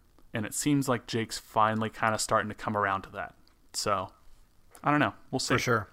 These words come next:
Speaker 2: yeah.
Speaker 1: Um, they're gonna do some tech upgrades in the stadium, um, a brand new mobile app.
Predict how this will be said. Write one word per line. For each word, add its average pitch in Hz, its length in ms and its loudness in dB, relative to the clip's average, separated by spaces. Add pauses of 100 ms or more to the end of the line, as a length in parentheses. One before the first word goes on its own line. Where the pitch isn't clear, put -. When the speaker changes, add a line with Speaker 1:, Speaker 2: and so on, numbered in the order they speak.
(100)
Speaker 2:
yeah. 117 240 -2 (1040)
Speaker 1:
Um, 110 260 2
they're 107 100 0
gonna 110 120 2
do 110 80 2
some 110 160 0
tech - 260 8
upgrades 123 440 6
in 120 60 8
the 117 60 6
stadium, 120 580 4
um, 95 380 -2 (280)
a - 80 0
brand 110 300 2
new 107 120 2
mobile 107 420 4
app. 113 300 4